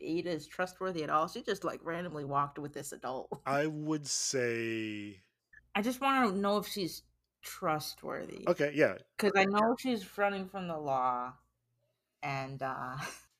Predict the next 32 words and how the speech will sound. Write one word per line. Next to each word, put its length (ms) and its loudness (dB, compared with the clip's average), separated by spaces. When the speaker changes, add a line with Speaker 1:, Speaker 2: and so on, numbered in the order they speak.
Speaker 2:
Yeah, 160 4
you 140 0
can 220 0
do 140 4
insight. 420 -2
Do 100 0
an 80 0
insight 300 -6
check. 180 -18
And 80 -6
remember, 260 0
you 100 2
have 120 4
inspiration, 560 0
so 260 -14
you 100 0
can 120 2
pick 180 4
whenever 220 0
you 80 -2
wanna 160 -8
use 140 -14
it. 80 -16
Speaker 1:
Is 100 -16
that, 340 -10
oh 240 -6
shit, 340 -8
I'm 120 -6
gonna 120 -10
use 180 -10
it 80 -12
now. 360 -6